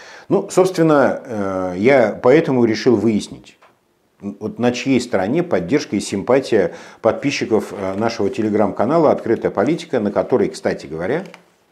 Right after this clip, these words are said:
многие из вас ещё не подписаны. Так вот, мы провели на нашем Telegram-канале «Открытая политика», э, опрос, в нём поучаствовало более тысячи человек, и, к моему удивлению,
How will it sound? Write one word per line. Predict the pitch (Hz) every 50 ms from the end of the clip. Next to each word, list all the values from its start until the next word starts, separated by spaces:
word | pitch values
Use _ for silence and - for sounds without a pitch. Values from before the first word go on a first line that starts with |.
| _ _
многие | - 87 101 101 92 87 85 85
из | 78
вас | 95 135 - -
ещё | 87 85 - 110 120 123 - - - - -
не | 98 107
подписаны. | 107 107 101 - - - 90 87 - - 65 - _ _ _ - - - - _
Так | - 147 147 160
вот, | 131 98 - 101
мы | 127 170
провели | - 147 143 135 135 135 131 123 110 98
на | 78 98 107 110
нашем | 120 113 - 104 98
Telegram-канале | 95 - 104 107 107 113 104 90 - - 101 104 101 92 92
«Открытая | 90 - - 95 92 - 92 87
политика», | - 120 151 175 170 180 - - 135 127 123 - -
э, | - - 127 90 90 90 90 90 87 87 87 90 - - - -
опрос, | - 107 - 139 170 190 190 190 - - -
в | - 90
нём | 104 120 113 104
поучаствовало | - 104 104 104 - 107 101 - - 98 95 90 90 82 - - - - - - - -
более | - 104 123 120 107 101
тысячи | - - 127 117 - - - 127 120
человек, | - - 101 113 143 170 190 190 190 -
и, | - - 143
к | 139 139 135
моему | 127 123 117 110 101 87 - - - _ _ -
удивлению, | 104 101 113 156 160 151 123 92 82 82 101 131 147 -